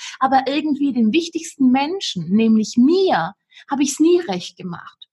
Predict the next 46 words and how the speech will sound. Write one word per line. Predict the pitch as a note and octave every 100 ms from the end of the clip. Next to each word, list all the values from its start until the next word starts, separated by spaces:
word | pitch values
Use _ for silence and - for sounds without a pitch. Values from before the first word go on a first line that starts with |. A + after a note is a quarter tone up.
| _ - B3
Und | A#3+
das | C4+
war | C#4+
auch | D4
einer | C4 C4+ C4
der | A3+
Gründe, | B3+ C#4 C4
warum | B3 A#3+
ich | A#3
ins | A3 -
Burnout | C4 D#4 F#3+ F3+ -
reingekommen | E3+ F3 E3+ - F3+ F3 F#3
bin | G3
und | G#3
warum | F#3+ G#3+ A3
es | A3
so | G#3+
wahnsinnig | G#3+ G#3 G#3 A3
schlecht | A#3+ D4 -
gegangen | G3+ E3+ F3 E3 -
ist. | - - _ - -
Weil | G#3+ C4
ich | C4
immer | D#4 E4+ B3
nach | A3 -
allen | A3 C4 E4+ F4+
anderen | C#4 C#4+ C#4
geschaut | C4 B3+ C4+ C4+ E4 -
habe | G3 E3+ D#3+ F#3+
und | F#3+
immer | D#4 E4
geschaut | D#4+ D4 B3+ A#3+ B3+
habe, | G#3+ F3
dass | F3 G3
es | -
allen | F3+ A3+ D#4+
anderen | B3+ A#3 G#3 G3
gut | - F4+ G#4+
geht, | - F#3
dass | F#3
alle | A3+ D4+ E4+
anderen | C4+ C#4 C4
mit | B3+
mir | A3
zufrieden | G3+ - D4+ F#4+ G#4 G#3+
sind | - G3 B3+